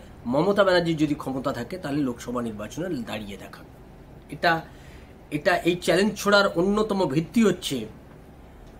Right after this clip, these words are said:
মমতা ব্যানার্জির কাছ থেকে জনগণ, মমতা ব্যানার্জির জনভিত্তিটা কিন্তু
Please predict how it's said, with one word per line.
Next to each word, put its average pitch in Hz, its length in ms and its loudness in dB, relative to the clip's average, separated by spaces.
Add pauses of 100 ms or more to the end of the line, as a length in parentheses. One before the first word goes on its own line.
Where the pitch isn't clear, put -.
(140)
মমতা 208 420 6
ব্যানার্জির 220 500 6
কাছ 196 280 2
থেকে 220 560 4 (1400)
জনগণ, 190 520 8 (1200)
মমতা 190 320 4
ব্যানার্জির 202 480 4
জনভিত্তিটা 190 800 4
কিন্তু 202 540 0